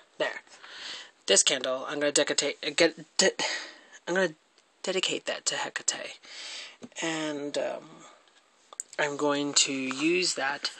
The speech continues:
for, um, her during Samhain rituals. Um, hopefully, I w-,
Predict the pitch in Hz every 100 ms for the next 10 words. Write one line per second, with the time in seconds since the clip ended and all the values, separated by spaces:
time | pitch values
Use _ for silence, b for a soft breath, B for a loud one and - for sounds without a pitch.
0 | B B B B B - - 143 135 131
1 | 123 123 127 123 131 123 120 - - 156
2 | 147 139 135 131 127 - - 165 151 131
3 | 120 - - - - - B B B B
4 | B - 127 139 147 147 - _ - 160
5 | 156 - 151 147 143 143 B B B B
6 | B - 151 147 143